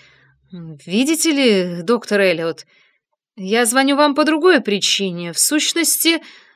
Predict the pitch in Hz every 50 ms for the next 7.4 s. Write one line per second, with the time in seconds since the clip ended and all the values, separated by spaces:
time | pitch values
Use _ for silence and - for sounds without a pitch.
0 | _ _ _ _ _ _ _ _ _ _ - 170 170 175 180 185 185 - 214 180
1 | 202 202 208 202 196 - 220 208 220 214 226 262 247 285 254 196 - - - 185
2 | 160 - - 160 160 151 147 - _ _ _ _ _ - - - 185 160 175 170
3 | 156 - - 196 185 175 165 156 151 151 - - _ _ _ _ _ _ _ _
4 | - 185 190 196 214 202 - - - 202 196 190 - - - - _ 233 269 254
5 | 208 160 151 143 139 139 - _ _ _ _ _ _ _ _ _ _ _ _ _
6 | _ _ _ _ _ _ 175 180 190 190 - - 277 269 285 269 277 285 285 285
7 | 269 226 185 170 165 151 147